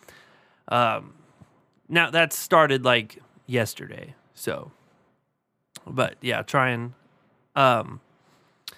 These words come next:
but big shout out, Tin Cup American Whiskey. Fucking love it, and I'm not gonna stop talking about it. It's a good fucking whiskey for, like, twenty bucks.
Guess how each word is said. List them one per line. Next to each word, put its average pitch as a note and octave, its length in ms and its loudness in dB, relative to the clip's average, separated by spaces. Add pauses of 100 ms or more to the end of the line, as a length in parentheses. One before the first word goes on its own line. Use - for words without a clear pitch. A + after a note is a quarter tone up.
(500)
but G3+ 300 6 (920)
big A3 160 0
shout G#3 280 4
out, F#3 280 4
Tin G#3 180 2
Cup G#3 180 2
American F3+ 400 -2
Whiskey. A2+ 420 -4 (880)
Fucking E3+ 320 2
love D#3+ 180 6
it, E3 180 2 (300)
and C3 180 0
I'm C3+ 120 2
not C3+ 180 2
gonna C#3 100 -2
stop C3 200 0
talking C#3 260 2
about B2 240 2
it. A#2+ 140 -2 (100)
It's B2+ 180 -6
a C3+ 60 -2
good B2 200 -2
fucking B2+ 300 -2
whiskey B2 340 -4
for, A#2 140 -8
like, A#2 160 -4
twenty A#2 240 -6
bucks. - 360 -8